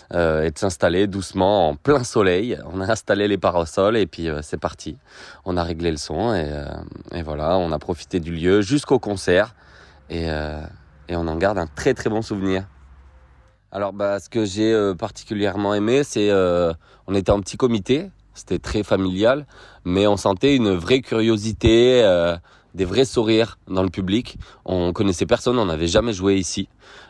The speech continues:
Donc, euh, heureux, euh, de, de faire découvrir ça à, à plein de nouvelles têtes.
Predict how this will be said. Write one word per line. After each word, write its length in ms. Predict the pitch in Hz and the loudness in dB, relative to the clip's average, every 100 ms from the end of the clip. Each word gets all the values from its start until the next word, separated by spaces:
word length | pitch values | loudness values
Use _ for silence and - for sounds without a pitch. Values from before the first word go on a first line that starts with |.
| - | -4
Donc, 280 | 90 87 90 | -2 0 0
euh, 540 | 87 85 85 80 80 - | 2 4 4 4 2 4
heureux, 300 | 117 101 120 | 4 6 6
euh, 440 | 123 110 92 87 90 - | 6 6 4 2 -4 -12
de, 360 | 90 92 90 | -4 -2 -2
de 120 | 82 87 | -2 0
faire 160 | 92 | 0
découvrir 440 | 87 87 87 90 - | 0 -2 -4 -4 2
ça 500 | 98 98 80 76 76 | 2 2 0 -4 -6
à, 100 | - | -6
à 60 | 78 | -4
plein 180 | 98 | -2
de 40 | 92 | -2
nouvelles 300 | 90 85 80 | -2 -2 -4
têtes. 380 | 113 - - | -6 -6 -12